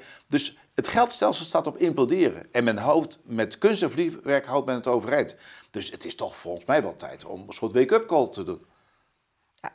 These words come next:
Speaker 2: wat is de wake-up call? Wat, wat, wat moeten we dan als burger doen als jij, als jij dit zo stelt?
Speaker 1: Maar ja, wat we als burger moeten doen is zoveel mogelijk, ehm, krachten verzamelen om de politiek op een gegeven moment,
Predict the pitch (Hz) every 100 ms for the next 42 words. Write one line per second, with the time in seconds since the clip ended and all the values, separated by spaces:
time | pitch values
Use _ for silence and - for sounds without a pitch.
0 | - 180 196 208 190 185 175 175 196 -
1 | 147 151 170 - 196 190 - - 190 196
2 | 196 196 196 180 175 180 180 170 170 175
3 | 254 165 - - 233 180 180 - 185 185
4 | 190 180 185 - 175 175 277 180 165 -
5 | _ _ - - - - 110 113 104 101
6 | 98 - 98 117 123 107 104 104 101 127
7 | 117 113 107 - - 110 101 131 123 113
8 | 110 104 98 98 - 101 95 90 - -
9 | 147 - 98 107 131 110 98 98 - 117
10 | 101 - 107 104 - 262 - - - -
11 | - - 151 123 139 -